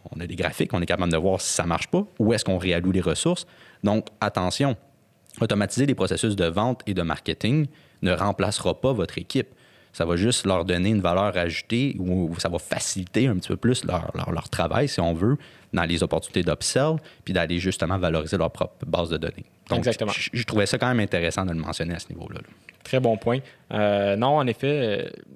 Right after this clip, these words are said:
Speaker 2: sais, il y a, il y a plein d'avantages à cette automatisation-là, puis moi aussi, je me permets de finir là-dessus.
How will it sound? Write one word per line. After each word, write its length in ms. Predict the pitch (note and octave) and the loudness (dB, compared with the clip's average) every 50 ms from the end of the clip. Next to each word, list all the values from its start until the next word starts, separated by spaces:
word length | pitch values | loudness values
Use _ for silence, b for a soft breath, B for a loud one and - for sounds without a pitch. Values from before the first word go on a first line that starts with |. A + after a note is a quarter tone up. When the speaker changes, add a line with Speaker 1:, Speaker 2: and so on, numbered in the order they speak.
| - _ - | -20 _ -4
Speaker 2:
sais, 120 | - F#3 | 0 2
il 40 | F#3+ | 4
y 40 | C#3+ | 4
a, 40 | |
il 80 | A#2+ A#2 | 4 4
y 60 | B2 | 2
a 40 | A#2+ | 0
plein 140 | - D#3+ D#3+ | 2 2 2
d'avantages 500 | C#3+ A2+ A2 G#2 G2+ G2 A2 A2 A2+ A2 | 2 2 2 0 0 0 0 0 0 0
à 60 | G#2+ | -2
cette 120 | G2 - A2 | -4 -4 -6
automatisation-là, 880 | G#2+ - G#2+ G#2 G2+ - - A2+ G#2+ G#2 - A#2+ A2 G2+ G2 G#2+ A#2+ B2+ | -4 -4 -4 -4 -6 -4 -2 -2 -2 -2 -2 -4 -4 -2 0 0 -2 -2
puis 200 | - - - A2 | -4 -6 -8 -6
moi 100 | A2 A2 | -6 -6
aussi, 140 | - - - | -6 -6 -4
je 60 | C3 | -4
me 80 | B2 G#2+ | -4 0
permets 260 | - A2 G2+ A2 B2 | 0 0 0 0 -2
de 60 | - | -2
finir 220 | - A#2+ A#2 A#2 A#2 | -2 -2 0 2 2
là-dessus. 420 | A2 G2 - - - C#3 C#3+ C#3 | 0 0 -2 -4 -4 -4 -4 -4